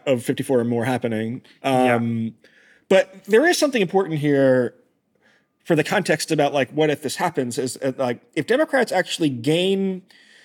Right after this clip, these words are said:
Speaker 1: two seats in the Senate and keep the House, then they're gonna feel pretty jubilant and triumphant, right? 'Cause that is unusual for a midterm.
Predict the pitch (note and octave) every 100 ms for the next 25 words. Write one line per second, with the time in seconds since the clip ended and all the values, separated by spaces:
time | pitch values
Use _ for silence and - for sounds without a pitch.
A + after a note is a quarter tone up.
0 | _ - - F#3 - E3+ D#3+ - D#3+ D3+
1 | - C3+ A#2 G2+ _ _ _ _ _ _
2 | _ _ E3 F3 F#3+ F#3+ F3+ F#3 D#3+ -
3 | - G#3 D#3 B2+ C3+ - - _ _ C#3
4 | D3+ D3 C#3 C3+ C3 C3 C3 B2+ _ _
5 | _ _ _ _ _ C#3 F#3 D4 C#4 A#3+
6 | G#3+ F#3 F#3 F3 D#3 C#3+ A#2 D3+ D3+ C#3+
7 | C#3 B2+ _ C3+ B2+ B2 A#2+ A2+ G#2+ _
8 | _ _ _ _ _ - D#3+ C3 B2 A2+
9 | - G2 F2+ _ _ C3 B2 C3+ F#3 -
10 | - A3+ G#3+ G3 E3+ E3 D#3 D3 B2+ C#3
11 | B2+ C3 - A2+ A#2+ C#3+